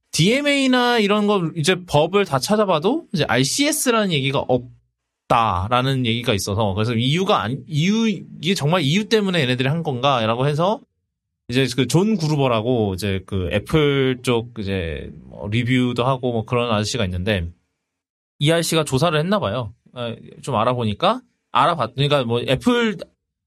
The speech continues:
안에도 소식통이 좀 있어서 이제 좀 문의, 좀 물어봤대요. 그랬는데, 그렇게 해서 알게 된 거는 바로 중국 때문에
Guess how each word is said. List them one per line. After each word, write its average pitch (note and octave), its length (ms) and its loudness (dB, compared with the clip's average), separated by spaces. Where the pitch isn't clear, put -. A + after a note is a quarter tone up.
안에도 D#3+ 360 2
소식통이 F#3+ 800 0
좀 D3+ 140 0
있어서 A#2+ 400 0
이제 A2 160 0
좀 A2+ 180 -2
문의, C3 460 0
좀 A#2 320 -4
물어봤대요. B2+ 760 0
그랬는데, A#2 600 0
그렇게 C3+ 260 -2
해서 B2+ 340 0
알게 A#2+ 300 0
된 A2+ 180 -4
거는 G#2 400 -2
바로 A2 420 0
중국 G#3 400 0
때문에 A2+ 600 0